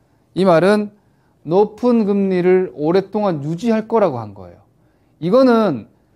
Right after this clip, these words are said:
지난번에 여러분 기억하시나요? 오월 달에 씨피아이가 충격받고 나서 시장이 팍 무너졌죠. 그게 왜 그랬나요?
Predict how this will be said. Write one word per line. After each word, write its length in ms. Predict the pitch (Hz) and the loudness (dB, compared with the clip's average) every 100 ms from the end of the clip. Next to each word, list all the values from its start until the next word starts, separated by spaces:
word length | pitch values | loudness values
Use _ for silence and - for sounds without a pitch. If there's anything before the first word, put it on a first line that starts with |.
| _ _ _ | _ _ _
지난번에 480 | - 185 254 269 240 | -6 0 2 4 4
여러분 260 | 196 208 190 | 2 0 -2
기억하시나요? 680 | 208 226 202 190 170 160 | 2 2 2 -2 -4 -4
오월 520 | 143 151 196 269 277 269 | -2 0 4 4 2 2
달에 300 | 240 220 196 | 2 2 0
씨피아이가 800 | - 247 - 269 247 214 196 185 | -4 -8 -2 2 2 2 0 -2
충격받고 640 | - 277 269 254 214 202 | -4 -2 -2 -2 -4 -4
나서 140 | 190 | -4
시장이 260 | 165 247 220 | -6 -6 -8
팍 360 | - 180 202 202 | -8 -6 -2 0
무너졌죠. 640 | 233 226 151 - 104 - _ _ _ _ _ | 2 2 0 -6 -12 -14 _ _ _ _ _
그게 180 | - 233 | -6 0
왜 200 | 180 202 | 2 2
그랬나요? 480 | 233 208 135 104 | 0 -2 -4 -8